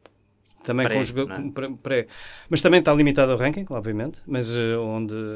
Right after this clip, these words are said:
Speaker 1: daí sairão, geralmente saem quatro jogadores para um quadro principal. E há também os wildcards, que são os convites.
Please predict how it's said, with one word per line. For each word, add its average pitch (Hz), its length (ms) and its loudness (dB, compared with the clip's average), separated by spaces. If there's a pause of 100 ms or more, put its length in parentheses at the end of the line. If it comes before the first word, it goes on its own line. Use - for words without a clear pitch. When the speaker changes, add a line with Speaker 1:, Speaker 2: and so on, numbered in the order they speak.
(340)
Speaker 1:
daí 113 260 -2
sairão, 117 480 -2
geralmente 110 300 -4
saem 113 180 -4
quatro 113 340 -4
jogadores 107 320 -8
para 101 160 -14
um 92 40 -14
quadro 101 260 -12
principal. - 520 -16 (520)
E 156 80 2
há 151 40 4
também 165 180 4
os 147 80 0
wildcards, 160 540 2
que - 120 -20
são 107 100 -10
os - 80 -10
convites. 113 520 -6